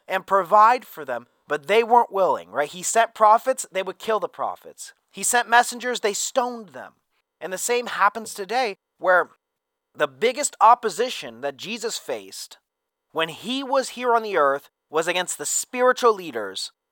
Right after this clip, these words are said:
that inhabited Israel at the time. The same is often true to this day, where it will be ministers, pastors, and preachers that will oppose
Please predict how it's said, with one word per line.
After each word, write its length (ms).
that 180
inhabited 680
Israel 400
at 120
the 60
time. 320
The 120
same 520
is 100
often 440
true 260
to 140
this 200
day, 540
where 180
it 120
will 120
be 260
ministers, 840
pastors, 840
and 160
preachers 800
that 220
will 160
oppose 800